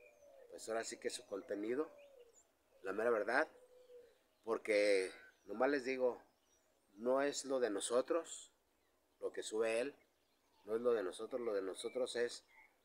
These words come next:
visitar panteones, es visitar fincas abandonadas, y pues es ahora sí que, que el Urbex, ¿no? No es otro tipo de contenido,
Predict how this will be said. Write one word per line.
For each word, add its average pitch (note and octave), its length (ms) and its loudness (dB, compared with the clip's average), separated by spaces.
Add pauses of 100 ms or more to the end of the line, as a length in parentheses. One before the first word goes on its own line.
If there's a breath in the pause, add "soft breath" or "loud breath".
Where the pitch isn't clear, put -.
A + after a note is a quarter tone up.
(360)
visitar G2+ 420 -4
panteones, B2 800 -4 (1120)
es G#2+ 240 -4
visitar A2+ 720 0 (440)
fincas G#2+ 360 -4
abandonadas, A2 1000 2 (1200)
y F#2 760 -4 (380)
pues G2 220 -6
es B2 220 0
ahora C3+ 180 -2
sí B2+ 140 -6
que, B2 420 -2 (920)
que F#2+ 140 -2
el F#2+ 120 0
Urbex, F#2 560 -2
¿no? B2 280 -2 (340)
No G#2 120 -4
es A2 140 -6
otro A#2 180 -4
tipo - 280 -2
de A2 100 -2
contenido, F2+ 520 -6